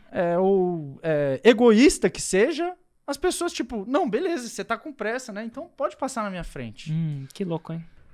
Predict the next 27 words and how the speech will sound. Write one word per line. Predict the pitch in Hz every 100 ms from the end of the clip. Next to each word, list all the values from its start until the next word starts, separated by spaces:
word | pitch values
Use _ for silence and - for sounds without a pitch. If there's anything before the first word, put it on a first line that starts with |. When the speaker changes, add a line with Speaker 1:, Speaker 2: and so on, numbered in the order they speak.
| - - -
Speaker 1:
É, | 185 165 156 151 143 135 131 104 - _ - -
então, | 233 - 220
nesse, | 240 233 - 254 214
nesse | 208 - 247
estudo, | - 220 269
ele | 311
mostrou | 285 294 - 214
que | 220
o | 240
gatilho | 185 196 - 185
mental | 175 160 160 139
da | 135
razão, | 143 131 120 151 294
você | 180 165 160 156 147 _ _ -
justificar | 143 202 - - 214 - 170 220 311 - _
alguma | - 165 165 147 160 190 175 165
ação, | 202 202 247
traz | 294 285 254
muito | 247 247
mais | 254 226
resultado | 247 233 - 208
pro | 208 214
que | 214
você | 202 240
busca, | 208 185 - -
né? | 120 131 _
Speaker 2:
É, | 190